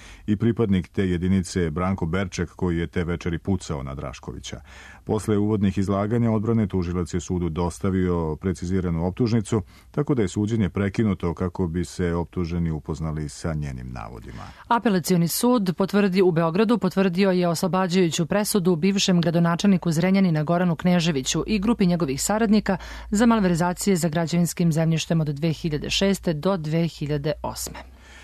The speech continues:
Speaker 1: Istovremeno, osuđujuća presuda za primanje mita tadašnjem načelniku Zrenjaninskog odeljenja za urbanizam Nikoli Halasu je ukinuta i vraćena na ponovno odlučivanje.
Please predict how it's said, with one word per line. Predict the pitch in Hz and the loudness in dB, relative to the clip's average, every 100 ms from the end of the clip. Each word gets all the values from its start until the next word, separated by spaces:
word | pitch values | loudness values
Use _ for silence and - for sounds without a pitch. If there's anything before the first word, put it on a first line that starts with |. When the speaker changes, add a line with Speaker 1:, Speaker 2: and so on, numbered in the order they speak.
| - - | -10 -6
Speaker 1:
Istovremeno, | 110 123 120 123 120 117 | 0 2 4 4 4 2
osuđujuća | 107 131 120 120 110 | 2 0 2 2 0
presuda | 98 123 123 127 107 107 | 0 0 2 0 2 0
za | 92 98 | 0 0
primanje | 113 117 117 95 | 2 2 4 4
mita | 90 104 113 139 131 110 | 4 2 2 -2 0 0
tadašnjem | 107 101 101 - 101 | 0 0 0 2 2
načelniku | 90 90 95 104 98 92 92 | 2 2 0 2 0 2 -2
Zrenjaninskog | 82 98 101 95 92 - - 92 82 | 0 0 2 2 0 -2 -4 -2 0
odeljenja | 90 90 90 98 | 0 0 2 0
za | 85 | 0
urbanizam | 90 87 90 95 95 95 90 | -2 0 0 2 2 0 2
Nikoli | 95 - 98 87 80 | 0 0 0 0 -2
Halasu | - 101 107 98 - | -2 -2 0 -2 0
je | 90 | 0
ukinuta | 87 107 - 117 90 92 | 2 0 0 0 0 -2
i | |
vraćena | 85 92 85 95 87 80 | 0 -2 -2 -2 -2 -2
na | 80 78 | -2 -4
ponovno | 87 80 71 71 | -4 -6 -6 -8
odlučivanje. | 73 117 - 202 196 | -6 -6 -2 0 0